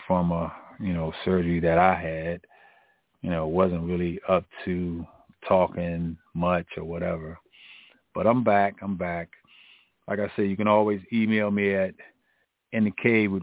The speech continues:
Ron at gmail dot com for any topic choices you may have, or questions, comments, concerns. Want to chit chat, whatever,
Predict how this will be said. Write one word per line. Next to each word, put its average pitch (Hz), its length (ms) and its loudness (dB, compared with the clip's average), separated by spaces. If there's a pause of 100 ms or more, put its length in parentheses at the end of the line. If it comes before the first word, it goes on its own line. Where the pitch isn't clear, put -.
Ron 107 420 2
at 87 160 -6
gmail 104 420 0
dot 98 280 0
com 107 640 0
for 87 440 -8 (760)
any 107 300 0
topic 117 360 0
choices 104 280 -4
you 95 300 -4
may 107 200 2
have, 104 540 0
or 82 360 -6 (920)
questions, 98 440 -8 (140)
comments, 98 520 0
concerns. 98 680 -4 (840)
Want 92 160 0
to - 180 -10
chit 104 200 2 (100)
chat, 101 320 4
whatever, 98 580 0